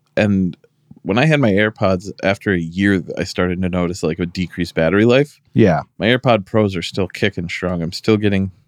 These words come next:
Speaker 1: six hours, seven hours out of one, and then switching.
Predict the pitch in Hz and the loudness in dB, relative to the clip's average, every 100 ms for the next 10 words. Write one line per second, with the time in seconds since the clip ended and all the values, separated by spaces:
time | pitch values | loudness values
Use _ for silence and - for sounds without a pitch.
0 | _ _ _ - - 147 - 90 92 87 | _ _ _ -10 -4 -2 0 0 2 -2
1 | - 101 98 92 90 90 - _ - 95 | 0 0 0 0 0 -2 -6 _ -4 0
2 | 92 92 90 90 87 90 - - 92 82 | 0 0 2 2 0 -2 -4 -4 -4 -4
3 | 87 | -6